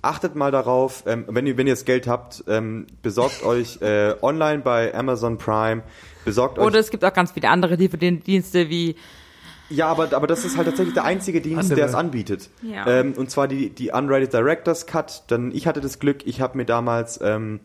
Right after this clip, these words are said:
Speaker 1: relativ frisch aus dem Kino raus, hab ich, ich beeil mich schon.
Speaker 2: Alles gut.
Speaker 1: Ähm,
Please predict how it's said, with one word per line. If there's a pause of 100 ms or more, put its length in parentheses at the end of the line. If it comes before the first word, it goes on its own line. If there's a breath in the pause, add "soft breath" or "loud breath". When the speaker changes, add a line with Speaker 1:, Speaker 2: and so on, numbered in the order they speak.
(640 soft breath)
Speaker 1:
relativ
frisch
aus
dem
Kino
raus,
hab
ich,
ich
beeil
mich
schon.
Speaker 2:
Alles
gut. (340 soft breath)
Speaker 1:
Ähm,